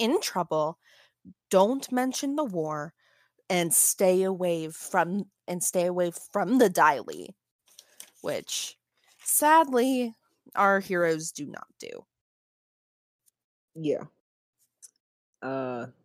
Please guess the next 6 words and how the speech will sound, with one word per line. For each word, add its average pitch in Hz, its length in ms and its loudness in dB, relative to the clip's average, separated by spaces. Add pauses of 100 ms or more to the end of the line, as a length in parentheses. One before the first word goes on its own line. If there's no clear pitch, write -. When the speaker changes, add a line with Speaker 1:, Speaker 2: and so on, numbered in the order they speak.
(200)
Speaker 2:
great. 170 320 4 (100)
<laughs> - 0 - (1120)
So 180 540 12
somehow 240 800 8 (240)
Katara 202 420 8
gets - 480 4